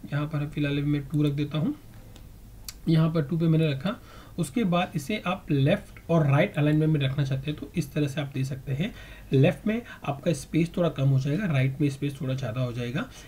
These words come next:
या फिर आप चाहते हैं कि यहाँ से right और left कर दें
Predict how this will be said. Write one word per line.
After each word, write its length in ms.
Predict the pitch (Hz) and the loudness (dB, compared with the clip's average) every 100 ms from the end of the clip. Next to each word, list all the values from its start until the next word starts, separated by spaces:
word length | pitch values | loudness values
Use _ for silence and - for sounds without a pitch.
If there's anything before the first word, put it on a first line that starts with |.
| - | -2
या 200 | 139 170 | 2 4
फिर 220 | 240 240 | 2 0
आप 120 | 202 190 | 0 0
चाहते 280 | 170 147 165 | -2 0 0
हैं 140 | 175 | 0
कि 140 | - 151 | 2 2
यहाँ 360 | 135 135 170 156 | 2 2 0 0
से 140 | 185 220 - - 135 | -2 -6 -8 -8 -2
right 320 | 131 151 156 | 2 2 2
और 100 | 160 | 2
left 300 | 135 135 - | 2 2 0
कर 100 | 151 | -2
दें 140 | 160 | -2